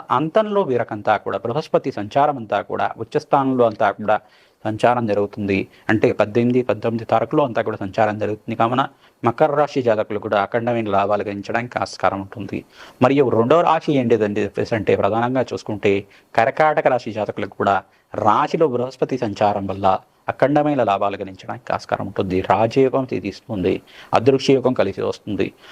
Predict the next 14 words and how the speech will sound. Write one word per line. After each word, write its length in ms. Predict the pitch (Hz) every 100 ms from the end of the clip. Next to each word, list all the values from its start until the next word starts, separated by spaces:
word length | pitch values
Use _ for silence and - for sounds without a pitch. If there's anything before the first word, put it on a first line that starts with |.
| - - 135
మరియు 200 | 156 160
మూడో 340 | 113 139 190 208
రాశి 400 | 165 147 147 123
అని 140 | 113
చెప్పేసి 260 | 101 107 101
అంటే, 180 | 101 120
కుంభరాశి 600 | 120 139 170 196 196 180
జాతకులకు 500 | 131 120 120 101 -
కూడా 200 | 107 104 87 _ _ _
అదృశ్యయోగం, 600 | 107 120 - - 151 139 117 107
ధనయోగాలు 560 | 131 175 190 190 185
సిద్ధించడానికి 640 | 131 110 107 - - - -
ఆస్కారం 400 | - - 107 101
ఉంటుంది. 400 | 101 101 110